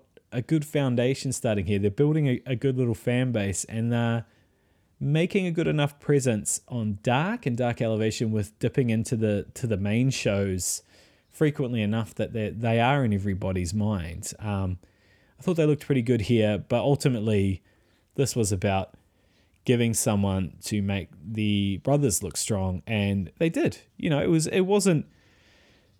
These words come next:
it was a T V match, so as I say, like, it wasn't, um, it was pretty quick by the standards of what you might see from the Lucha Brothers, but they got a chance to show some of their good spots. They got a chance to look really strong,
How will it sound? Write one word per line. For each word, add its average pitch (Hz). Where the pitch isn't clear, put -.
it -
was 202
a 208
T 240
V 185
match, 95
so 120
as 113
I 123
say, 78
like, -
it 113
wasn't, 147
um, 107
it 127
was 127
pretty 262
quick -
by 107
the 117
standards 117
of 104
what 107
you 107
might 104
see 123
from 117
the 104
Lucha 120
Brothers, 143
but 120
they 123
got 131
a 113
chance 104
to 101
show 107
some 127
of 107
their 110
good 107
spots. -
They 123
got 127
a 120
chance 110
to 113
look 110
really 147
strong, 110